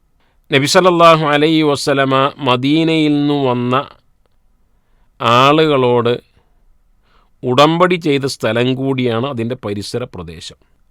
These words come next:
അത് ഹറമിൽപ്പെട്ട സ്ഥലം കൂടിയാണ്. മുസ്ദലിഫയിൽ നിന്ന് നമ്മൾ മിനായിലേക്ക്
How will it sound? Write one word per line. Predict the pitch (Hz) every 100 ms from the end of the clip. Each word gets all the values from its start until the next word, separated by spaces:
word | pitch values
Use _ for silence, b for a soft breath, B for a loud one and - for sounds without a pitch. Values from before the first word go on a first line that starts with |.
| -
അത് | 113 117 131 - -
ഹറമിൽപ്പെട്ട | - 131 147 185 202 185 156
സ്ഥലം | 190 - 127 127
കൂടിയാണ്. | 123 120 87 71 - _ _ _ _ -
മുസ്ദലിഫയിൽ | 123 123 120 180 170 175 170
നിന്ന് | 160 160
നമ്മൾ | 156 147
മിനായിലേക്ക് | 147 135 139 151 160 160 151 151